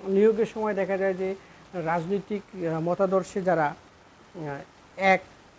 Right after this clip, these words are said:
এবং, আহ, যারা, আহ, তাদের নিজেদের ম-, মতাদর্শের অনুসারী হয় তাদেরকে নিয়োগ দেওয়া হয়। আমরা গত, আহ, যে পনেরো ষোলো বছর আমরা যে রাজনৈতিক একটা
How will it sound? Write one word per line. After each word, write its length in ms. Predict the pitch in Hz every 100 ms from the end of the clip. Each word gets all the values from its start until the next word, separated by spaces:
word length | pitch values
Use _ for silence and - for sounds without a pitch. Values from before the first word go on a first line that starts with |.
| - -
এবং, 280 | 190 170 170
আহ, 640 | 175 - - - 185 170
যারা, 240 | 156 175 175
আহ, 380 | 165 - 170 160 -
তাদের 260 | 170 180 175 156
নিজেদের 480 | 180 185 214 226 214
ম-, 220 | 185 180 180
মতাদর্শের 500 | 185 180 180 - 180
অনুসারী 360 | 170 160 165
হয় 180 | 131 185
তাদেরকে 400 | 208 208 202 202
নিয়োগ 240 | 180 175 160
দেওয়া 180 | 151 139
হয়। 180 | 117 107 - - - -
আমরা 460 | 190 180 196 196 226 - - 156
গত, 220 | 175 175
আহ, 520 | 196 190 190 180 175 165
যে 260 | 160 170 160 151 -
পনেরো 240 | - 185 190
ষোলো 240 | 208 196
বছর 300 | 196 196 202
আমরা 340 | 185 170 165 - 170
যে 100 | 175
রাজনৈতিক 560 | 156 160 196 196 208
একটা 300 | 190 - 180